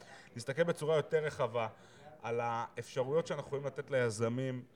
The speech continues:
בעולם הזה, ב-, ב-, ב-, בעולם העסקים ובשדה הזה,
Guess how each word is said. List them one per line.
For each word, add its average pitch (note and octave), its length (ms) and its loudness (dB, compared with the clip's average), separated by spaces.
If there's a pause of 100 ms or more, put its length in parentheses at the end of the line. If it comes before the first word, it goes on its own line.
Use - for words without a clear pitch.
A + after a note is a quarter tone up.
(220)
בעולם A#2+ 500 4
הזה, A#2 220 0
ב-, G#2 100 -2 (100)
ב-, G#2 140 -2 (100)
ב-, G#2+ 260 -2 (100)
בעולם A2+ 340 0
העסקים B2 720 -4
ובשדה A2+ 840 2
הזה, B2 300 2